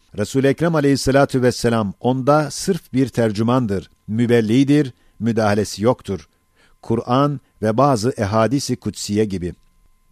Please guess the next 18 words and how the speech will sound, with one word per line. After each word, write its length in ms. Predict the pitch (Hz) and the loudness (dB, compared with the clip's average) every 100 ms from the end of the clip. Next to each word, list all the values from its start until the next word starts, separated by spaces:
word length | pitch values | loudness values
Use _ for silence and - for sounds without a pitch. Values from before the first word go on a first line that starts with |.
| _ - | _ -6
İkinci 360 | - 131 143 | -2 0 0
kısım, 440 | 143 120 143 156 - _ _ _ _ - | 0 0 -2 -2 -8 _ _ _ _ -12
vahyi 460 | 92 147 160 143 | 0 2 2 0
zımnidir. 760 | 110 117 117 123 151 107 87 - _ _ _ _ _ _ _ | 0 0 0 0 0 -2 -6 -10 _ _ _ _ _ _ _
Şu 160 | - 196 | -8 -4
kısmın 400 | - - 151 143 | -2 -2 -2 0
mücmel 440 | 123 120 139 175 | 0 0 0 2
ve 140 | 147 123 | 2 2
hülasası, 840 | 127 123 120 117 110 - 147 170 - _ _ _ _ _ | 2 2 2 2 0 0 -2 -2 -8 _ _ _ _ _
vahye 560 | 71 90 110 95 143 160 | -8 -2 -2 0 0 2
ve 140 | 135 - | 0 0
ilhama 460 | 120 113 120 131 - | -2 0 0 0 -2
istinat 480 | 117 - 113 107 107 | -6 -2 -2 0 0
eder. 340 | 98 92 - _ _ _ _ _ | 0 -2 -6 _ _ _ _ _
Fakat 320 | - 104 117 - | -8 -4 -2 -2
tafsilatı 720 | 113 - 120 123 127 180 160 | -4 -2 0 2 2 2 0
ve 80 | |
tasviratı, 840 | - 120 - 117 110 104 - 147 | 0 -2 -2 -2 0 0 0 -2